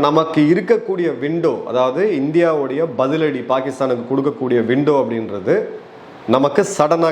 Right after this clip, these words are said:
கம்மியாகுது. So இந்த மே மாசத்துக்குள்ள நிச்சயமா இந்தியாவோட அந்த பதிலடியை கொடுக்கணும். அதன் பிறகு பாகிஸ்தானுக்கு உள்ள அமெரிக்க ராணுவம் மீண்டும் வந்தாங்க அப்படின்ற போது அது நமக்கு இன்னொரு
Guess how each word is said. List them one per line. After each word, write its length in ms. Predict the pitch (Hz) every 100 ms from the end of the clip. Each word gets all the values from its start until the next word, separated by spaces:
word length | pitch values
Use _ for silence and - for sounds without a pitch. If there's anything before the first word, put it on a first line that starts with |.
| 139
கம்மியாகுது. 420 | 123 120 92 - - -
So 60 | -
இந்த 100 | 131 120
மே 80 | 139 185
மாசத்துக்குள்ள 760 | 190 170 165 147 139 143 156 175 214 131
நிச்சயமா 360 | 123 165 160 156
இந்தியாவோட 360 | 139 151 147 143
அந்த 100 | 131 120
பதிலடியை 320 | 123 135 131 123
கொடுக்கணும். 380 | 123 123 165 - - - - - - 139
அதன் 220 | 185 220
பிறகு 280 | 202 190 190 160
பாகிஸ்தானுக்கு 840 | 165 165 165 165 156 151 143 147 135 131 123 120 117 113 139
உள்ள 200 | 170 165 117 135 123 - 143
அமெரிக்க 300 | 160 156 147
ராணுவம் 380 | 139 139 135 123
மீண்டும் 340 | 170 180 170
வந்தாங்க 440 | 143 139 151 139 139 131
அப்படின்ற 340 | 120 117 117 107
போது 220 | 107 156 240 - - - - -
அது 120 | 151 196 175
நமக்கு 280 | 151 - 214 156
இன்னொரு 340 | 180 233 240